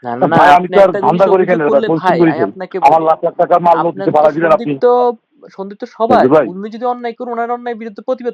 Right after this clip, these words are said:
Speaker 1: করবেন না কেন? প্রতিবাদ তো শুধু আমি করবো না,
Speaker 2: আমি
Speaker 1: যে
Speaker 2: আপনাকে
Speaker 1: প্রতিবাদ আর
Speaker 2: কথাটা বুঝতে পারি নাই। আপনি ওই জায়গায় যে অবৈধভাবে চলতেছে,
Speaker 1: হুম,
Speaker 2: ওটা
Speaker 1: হুম।
Speaker 2: তো আমি জানি না। আমার মালটা আসার তো আমি জানি।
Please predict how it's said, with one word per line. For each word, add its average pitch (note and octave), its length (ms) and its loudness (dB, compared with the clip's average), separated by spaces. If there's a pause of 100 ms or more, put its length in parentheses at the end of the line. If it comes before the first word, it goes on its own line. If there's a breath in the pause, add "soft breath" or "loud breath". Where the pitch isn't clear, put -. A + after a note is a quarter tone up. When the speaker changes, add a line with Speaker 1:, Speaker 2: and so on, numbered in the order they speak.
Speaker 1:
করবেন F3 220 -8
না D3 140 -12
কেন? C3+ 160 -12
প্রতিবাদ E3+ 400 -12
তো F#3 140 -20
শুধু F#3+ 220 -16
আমি G3 220 -10
করবো A3 260 -12
না, G3 80 2
Speaker 2:
আমি G#3 100 0
Speaker 1:
যে B3+ 60 -2
Speaker 2:
আপনাকে B3+ 180 -2
Speaker 1:
প্রতিবাদ B3 280 0
আর A3 60 2
Speaker 2:
কথাটা A#3+ 180 0
বুঝতে G3+ 420 -2
পারি F3+ 220 0
নাই। C3+ 120 -4
আপনি E3+ 360 0
ওই G3+ 300 2
জায়গায় G#3 260 0
যে F#3+ 80 0
অবৈধভাবে G#3+ 600 0
চলতেছে, G#3+ 560 0 (440)
Speaker 1:
হুম, F3+ 120 -4
Speaker 2:
ওটা E3 120 2
Speaker 1:
হুম। F#3 80 -2
Speaker 2:
তো G#3 60 4
আমি G#3+ 140 2
জানি A#3 220 0
না। D3 180 -6 (460)
আমার E3 240 0
মালটা F3+ 340 0
আসার G#3 200 -6
তো A3+ 140 0
আমি G#3+ 200 0
জানি। D#3+ 260 -2